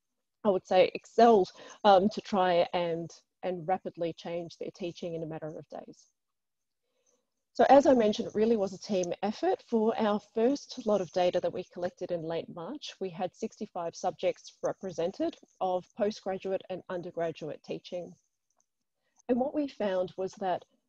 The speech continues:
most people, as we expected, were engaging in Echo three sixty or lecture capture, um, asynchronous modes of teaching.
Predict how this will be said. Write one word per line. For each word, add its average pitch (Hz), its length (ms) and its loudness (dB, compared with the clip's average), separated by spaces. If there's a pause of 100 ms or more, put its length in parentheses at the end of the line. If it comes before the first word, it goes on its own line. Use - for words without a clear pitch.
(100)
most 214 400 -2
people, 233 380 0
as - 160 -6
we 185 80 -4
expected, 185 600 -4
were 180 200 -2
engaging 175 560 -2
in 170 260 0 (140)
Echo 190 280 2
three 175 260 -2
sixty 226 580 -6
or 180 100 0
lecture 170 320 -4
capture, - 500 0 (520)
um, 190 240 4
asynchronous 185 760 2
modes 165 380 -2
of 151 100 -14
teaching. - 500 -10